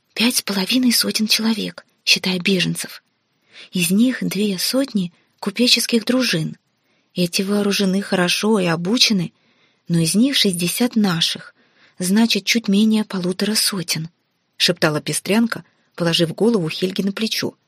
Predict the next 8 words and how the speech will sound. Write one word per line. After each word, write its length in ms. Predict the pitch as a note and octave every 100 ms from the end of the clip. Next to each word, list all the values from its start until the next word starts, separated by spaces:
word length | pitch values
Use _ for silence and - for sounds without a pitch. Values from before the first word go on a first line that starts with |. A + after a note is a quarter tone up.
| _ _ -
так 160 | E3 -
что 160 | -
даже 260 | D3 D3 C#3+
он 120 | C#3+
сам 240 | - F#3+
едва 300 | G#3+ D3+ C#3+
ее 200 | D3 D3+
слышал. 460 | D#3 - E3 - -